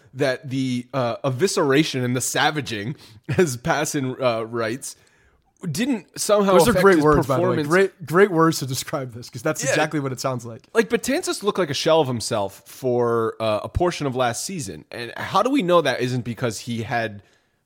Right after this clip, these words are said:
Speaker 1: what he went through in the offseason? Like, I, I understand it shouldn't affect him on the field, but on a human nature, I understand how it could.
Speaker 2: Yeah, well, it just turns out it was his mechanics were off.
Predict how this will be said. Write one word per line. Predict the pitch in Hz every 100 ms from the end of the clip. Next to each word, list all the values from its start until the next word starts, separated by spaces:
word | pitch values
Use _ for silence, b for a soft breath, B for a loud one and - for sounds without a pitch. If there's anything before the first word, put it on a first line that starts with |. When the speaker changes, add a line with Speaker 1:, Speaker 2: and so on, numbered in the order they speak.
| _
Speaker 1:
what | 117 165
he | 190
went | 160 147 180
through | - 131
in | 120
the | 117
offseason? | 113 127 - 110 92 98 120
Like, | 131
I, | 139 147
I | - 147
understand | 202 247 - 143 151
it | -
shouldn't | - 131 156 -
affect | - 156 165
him | 165
on | 170
the |
field, | - 185 185 170 b b b b _
but | 139 123 151
on | 160
a | 139
human | - - 151 147 120
nature, | 120 131 - 110
I | 101 107
understand | 104 101 123 110
how | 98 95
it | -
could. | - 101 - _ _ _ _ _ _ _
Speaker 2:
Yeah, | 202
well, | 143
it | 147
just | 170
turns | 175 151
out | 156
it | 139
was |
his | 120
mechanics | 127 127 170 147
were | 123
off. | 110 - -